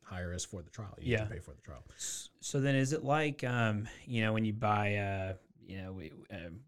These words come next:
Speaker 2: this is my most recent example. We're like, we, we purchased this metal or steel, and it's like, you know, we bought, like, two thousand dollars worth, and it was, like, a, a net thirty or net sixty, and people, you know, when you do contractors, it's typically,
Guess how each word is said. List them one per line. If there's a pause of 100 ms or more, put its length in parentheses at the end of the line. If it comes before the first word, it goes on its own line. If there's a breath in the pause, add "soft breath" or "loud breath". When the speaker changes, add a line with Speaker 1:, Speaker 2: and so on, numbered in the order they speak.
(140)
Speaker 2:
this
is
my
most
recent
example.
We're
like,
we,
we
purchased
this
metal
or
steel,
and
it's
like, (400 loud breath)
you
know,
we
bought, (180)
like,
two
thousand
dollars
worth,
and
it
was,
like,
a,
a
net
thirty
or
net
sixty,
and
people,
you
know,
when
you
do
contractors,
it's
typically,